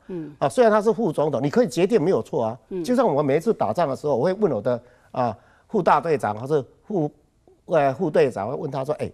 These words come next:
Speaker 2: 我们这样部署好不好？”
Speaker 1: 嗯。
Speaker 2: 对不对？我们明天早上几点攻坚好不好？
Speaker 1: 嗯。
Speaker 2: 我觉得说六点攻坚，
Speaker 1: 嗯。
Speaker 2: 他说：“不行啊，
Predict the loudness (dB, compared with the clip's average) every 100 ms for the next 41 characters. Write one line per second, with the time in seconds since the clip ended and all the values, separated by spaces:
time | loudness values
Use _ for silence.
0 | -12 -12 -4 -4 -4 -12 -14 -16 -16 -14
1 | -14 -16 _ _ _ -14 -14 -16 _ _
2 | _ -2 2 2 0 -2 0 2 2 0
3 | 0 -2 -4 -2 -2 -2 -4 -4 -6 -4
4 | -4 -4 -2 0 0 -2 -2 -2 -2 -4
5 | -6 -6 -6 -8 _ -6 -2 0 -2 -2
6 | -6